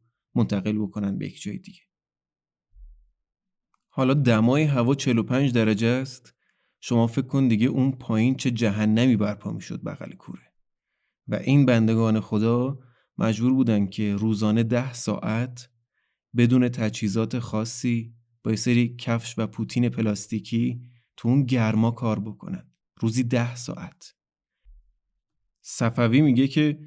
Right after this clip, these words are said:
پوست صورتمون انقدر میسوخت، تیکه تیکه کنده می‌شد. دستامون خب دستکش نداشتن دیگه، تجهیزات نداشتن اینا.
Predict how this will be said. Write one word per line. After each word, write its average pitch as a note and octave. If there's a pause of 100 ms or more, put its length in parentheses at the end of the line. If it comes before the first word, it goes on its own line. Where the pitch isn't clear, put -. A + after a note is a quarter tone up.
(500)
پوست C#3
صورتمون C#3+
انقدر A#2
میسوخت، A#2+
تیکه -
تیکه B2
کنده G#2+
می‌شد. - (800)
دستامون A#2+
خب -
دستکش A2+
نداشتن C3+
دیگه، G#2+
تجهیزات A2
نداشتن C3
اینا. -